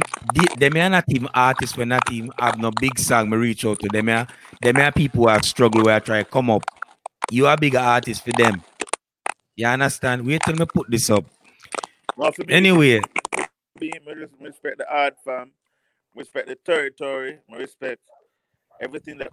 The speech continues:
Speaker 2: comes with music, the good or the bad. Me still respect it because it is what it is. Me respect, me respect the whole territory and music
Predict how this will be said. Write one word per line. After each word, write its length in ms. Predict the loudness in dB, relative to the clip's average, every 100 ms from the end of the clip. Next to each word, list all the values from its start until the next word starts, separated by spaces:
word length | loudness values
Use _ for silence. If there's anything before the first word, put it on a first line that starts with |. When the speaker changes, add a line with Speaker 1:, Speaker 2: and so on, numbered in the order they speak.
| -14
Speaker 2:
comes 300 | -16 -16 -18
with 120 | -16
music, 400 | -16 -18 -18 -20
the 60 | -10
good 200 | -4 0
or 180 | 0
the 80 | -2
bad. 260 | -6 -10 -12
Me 80 | -16
still 180 | -16
respect 400 | -16 -16 -18 -20
it 100 | -20
because 340 | -20 -16 -16 -18
it 100 | _
is 140 | -20 -20
what 160 | -20
it 100 | _ _
is. 140 | _ _ _ _ _ _ _ _ _ _ _ -20 -20 _ -20 -20 _ -14
Me 120 | -10
respect, 400 | -10 -8 -10 -10
me 120 | -12
respect 280 | -12 -8 -8
the 80 | -6
whole 160 | -6
territory 600 | -6 -8 -8 -8 -12 -12 -14
and 140 | -16
music 400 | -16 -18 -18 -20